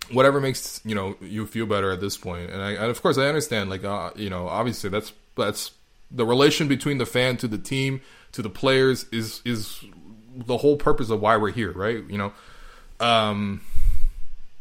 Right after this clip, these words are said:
and you know what? I-, if, if we can feel better about that relationship, we can feel better about losing, if we can rationalize losing,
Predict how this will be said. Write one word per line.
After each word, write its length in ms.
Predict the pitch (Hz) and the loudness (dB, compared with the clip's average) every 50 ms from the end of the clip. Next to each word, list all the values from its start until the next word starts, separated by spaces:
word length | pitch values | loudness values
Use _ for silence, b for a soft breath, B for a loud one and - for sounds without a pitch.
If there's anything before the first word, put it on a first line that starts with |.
| - - - - - - | -12 -12 -12 -14 -8 -2
and 300 | 131 131 131 127 123 139 | 0 0 0 0 0 2
you 80 | 156 165 | 2 2
know 100 | 156 160 | 4 4
what? 280 | 160 160 170 - - | 2 2 0 -2 -4
I-, 120 | 110 107 - | -8 -10 -6
if, 240 | 120 127 123 - - - | -4 -4 -4 -4 -2 -2
if 160 | 123 107 107 | -4 -2 0
we 120 | 123 139 | 0 0
can 200 | 139 - 139 120 | 0 0 -2 -4
feel 300 | 110 - - 135 156 170 | -4 -2 2 2 2 4
better 220 | 151 147 147 147 156 | 4 4 4 4 4
about 200 | 151 147 143 143 | 4 4 4 4
that 100 | 139 131 | 2 2
relationship, 480 | 131 127 127 127 127 - 139 131 117 | 2 2 0 0 -2 -4 -6 -6 -6
we 140 | 117 120 123 | -4 -6 -6
can 120 | - 113 | -6 -8
feel 280 | 104 - - 131 139 143 | -8 -4 0 0 2 2
better 200 | 127 127 127 127 | 2 2 0 2
about 180 | 123 123 110 104 | 2 0 0 0
losing, 360 | 110 113 117 117 123 117 110 | -2 -4 -4 -6 -6 -6 -6
if 80 | 104 | -4
we 120 | 104 110 107 | -4 -4 -4
can 140 | 110 107 104 | -4 -4 -2
rationalize 640 | 107 107 107 107 - 123 120 110 110 107 104 101 | -2 0 -2 -2 -4 -6 -4 -4 -2 -4 -4 -4
losing, 420 | 104 104 110 107 107 107 107 107 | -6 -6 -6 -6 -6 -6 -6 -8